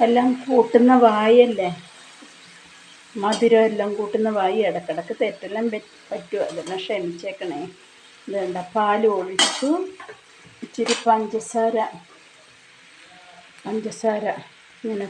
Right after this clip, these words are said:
തൂവി. ഇനി ഞാൻ പ്രത്യേകിച്ചൊന്നും രാവിലത്തെ ബ്രേക്ക്ഫാസ്റ്റ് ഒന്നും ഉണ്ടാക്കുന്നില്ല. ഇതാണ്, ഇതാകുമ്പോൾ എല്ലാവരും കഴിച്ചോളും. ഇങ്ങനത്തെയല്ലാന്ന് ഇവിടെ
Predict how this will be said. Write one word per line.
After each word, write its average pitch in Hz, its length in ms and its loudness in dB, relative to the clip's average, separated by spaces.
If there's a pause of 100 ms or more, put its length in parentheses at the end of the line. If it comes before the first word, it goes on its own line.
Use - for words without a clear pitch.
തൂവി. 196 380 -6 (580)
ഇനി 247 220 4
ഞാൻ 240 100 4 (140)
പ്രത്യേകിച്ചൊന്നും 220 880 2
രാവിലത്തെ 196 520 0 (100)
ബ്രേക്ക്ഫാസ്റ്റ് 185 640 -6
ഒന്നും 190 180 -6 (140)
ഉണ്ടാക്കുന്നില്ല. 180 540 -6 (160)
ഇതാണ്, 185 340 -12 (440)
ഇതാകുമ്പോൾ 220 500 -2
എല്ലാവരും 220 380 -2
കഴിച്ചോളും. 190 680 -4 (1300)
ഇങ്ങനത്തെയല്ലാന്ന് 220 640 2
ഇവിടെ 202 280 -6